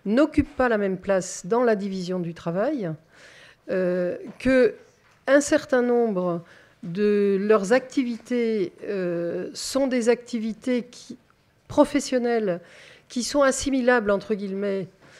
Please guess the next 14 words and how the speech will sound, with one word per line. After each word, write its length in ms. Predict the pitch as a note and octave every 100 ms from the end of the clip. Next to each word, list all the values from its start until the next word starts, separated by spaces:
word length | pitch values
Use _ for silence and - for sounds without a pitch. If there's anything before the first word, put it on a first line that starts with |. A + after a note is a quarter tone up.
| - - _ _ -
au 140 | A#3+
travail, 720 | - A#3+ A3+ A3+ A3 G3 F#3+ -
euh, 480 | G3+ F3+ F3 E3 E3
domestique. 840 | E3+ A3 G#3+ - C#4 - - - - - - _ _ _ _ _ F3+
Alors, 320 | F#3 F3 -
l-, 460 | A2 A2+ - G2 -
l'exemple 720 | F#3+ G3+ F#3 G3 A#3 A#3 G3+
du 160 | F3 G3
nettoyage 720 | G3+ - G3+ G#3 G#3 G3 E3
en, 240 | D#3 F3+ -
en 200 | F3 F#3
est 240 | A#3 A3
un 140 | F#3+ F#3
exemple, 640 | F3 G3+ C#4+ D#4+ - -